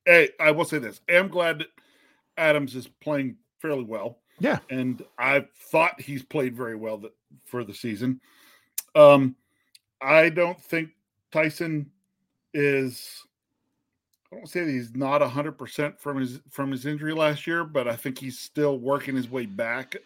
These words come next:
Speaker 1: a, a little bit. And honestly, why not make the switch? Because that way, then it's not a question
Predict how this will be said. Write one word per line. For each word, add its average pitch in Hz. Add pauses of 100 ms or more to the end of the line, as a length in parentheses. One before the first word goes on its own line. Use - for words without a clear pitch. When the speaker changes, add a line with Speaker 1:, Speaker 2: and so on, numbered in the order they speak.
Speaker 1:
a, 135 (180)
a 143
little 151
bit. 151 (640)
And 226
honestly, 208 (160)
why 185
not 202
make 165
the 131
switch? -
Because 147
that 165
way, 151
then 151 (320)
it's 143
not 147
a 139
question 156